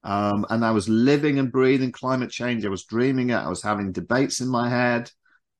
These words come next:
and so on. And then that was all in the run-up eventually to,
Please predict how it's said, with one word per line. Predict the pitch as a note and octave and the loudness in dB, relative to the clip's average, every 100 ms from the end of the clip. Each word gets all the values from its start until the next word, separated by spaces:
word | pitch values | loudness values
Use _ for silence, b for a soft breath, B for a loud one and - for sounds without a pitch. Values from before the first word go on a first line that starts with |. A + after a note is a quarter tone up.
| _ | _
and | F#2+ G2 | -6 -4
so | - B2 A#2+ | -2 2 2
on. | F#2+ F#2+ | 2 0
And | G2 | -2
then | A2 A2+ | 0 0
that | B2 C#3 | 0 0
was | G#2+ | -4
all | B2 B2 G#2+ | -2 -2 -2
in | |
the | G#2 G2+ | -2 0
run-up | A#2 A2 F2 - _ _ _ _ - | 0 0 -4 -8 _ _ _ _ -10
eventually | F2 B2+ C3+ - - F#2 F2 F2+ | -2 -2 -2 -8 -6 -2 -2 -2
to, | - A2+ A2 G2 G2 | -4 0 2 4 2